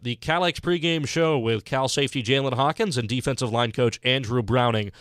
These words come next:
on ninety point seven F M K A L X Berkeley, your Cal Sports Radio Network, twelve forty-five P M Pacific Time, ahead of a one P M Pacific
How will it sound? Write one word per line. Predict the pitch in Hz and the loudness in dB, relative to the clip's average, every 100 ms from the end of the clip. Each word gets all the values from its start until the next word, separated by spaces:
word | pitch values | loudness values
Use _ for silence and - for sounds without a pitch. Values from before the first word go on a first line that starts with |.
| - - | -20 -2
on | 110 | 0
ninety | 110 147 160 | 4 2 2
point | 139 123 | -2 0
seven | - 135 131 | 2 2 2
F | 120 | 2
M | 131 120 | 0 -2
K | - 127 120 120 | 0 0 2 0
A | 110 | 0
L | 117 | 0
X | 113 - | 0 0
Berkeley, | 135 127 110 | -4 -4 -4
your | 110 | -4
Cal | - 110 | -2 -4
Sports | - 117 113 - | -2 -2 -2 -2
Radio | 113 117 | -2 -2
Network, | 147 185 | -2 -4
twelve | - 165 151 | 2 2 4
forty-five | 156 131 160 156 135 104 - - - | 2 2 2 4 4 2 -12 -20 -6
P | 156 | -4
M | 143 | -2
Pacific | 123 143 123 | 0 0 -2
Time, | 135 127 | -2 -2
ahead | 120 123 | 0 0
of | 110 | 2
a | 107 | 2
one | 104 135 226 | 2 2 2
P | 214 170 | -2 -2
M | 143 127 | -2 -2
Pacific | 127 156 135 107 | -4 0 0 -2